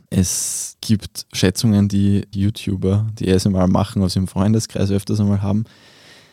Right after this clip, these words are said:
Es gibt eine Umfrage, die sehr hatscht, aus wissenschaftlicher Seite. Schätzen wir mal dreißig Prozent. Das ist so die Zahl, die kommt immer mal wieder. Ich habe auch mit einer österreichischen A-S-M-R-Produzentin gesprochen, die in ihrer Schulklasse eine Umfrage gemacht hat. Die hat auch gemeint, ein Drittel circa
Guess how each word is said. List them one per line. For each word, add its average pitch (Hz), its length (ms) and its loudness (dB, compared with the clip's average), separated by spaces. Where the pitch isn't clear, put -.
Es 123 140 -8
gibt - 240 -4
eine 87 340 0
Umfrage, 90 440 4
die 87 220 0
sehr 85 340 0
hatscht, - 420 -4
aus - 180 -4
wissenschaftlicher 101 600 -2
Seite. 92 420 -2
Schätzen 127 520 2
wir 113 140 4
mal 104 220 4
dreißig 90 420 -4
Prozent. - 400 -6
Das 123 120 2
ist 165 160 0
so 120 100 0
die 117 120 2
Zahl, 98 260 0
die 98 60 0
kommt 92 280 -2
immer 90 220 0
mal 90 220 0
wieder. 135 180 4
Ich 107 120 0
habe - 100 -4
auch - 80 -12
mit - 100 -4
einer 90 140 -2
österreichischen 107 680 -4
A-S-M-R-Produzentin 101 880 2
gesprochen, - 480 -2
die - 80 -4
in 85 180 0
ihrer 87 240 2
Schulklasse 147 520 2
eine 117 120 4
Umfrage 104 400 0
gemacht 98 340 -2
hat. - 140 -6
Die 95 60 2
hat 87 80 2
auch 95 180 0
gemeint, - 340 0
ein 101 140 4
Drittel 98 340 0
circa 90 400 -2